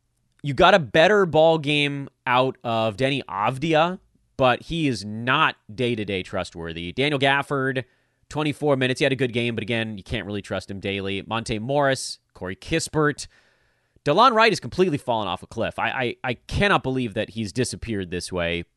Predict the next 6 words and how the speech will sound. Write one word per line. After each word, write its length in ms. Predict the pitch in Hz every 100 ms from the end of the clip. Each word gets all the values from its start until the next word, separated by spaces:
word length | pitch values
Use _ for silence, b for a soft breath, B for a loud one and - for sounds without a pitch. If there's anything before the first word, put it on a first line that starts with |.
| _
but 260 | 104 98 -
he 240 | - 123
has. 540 | 104 147 85 85 - - _ _ _ _ _ _
Here's 180 | 233 233
the 80 | 147
thing. 240 | - 80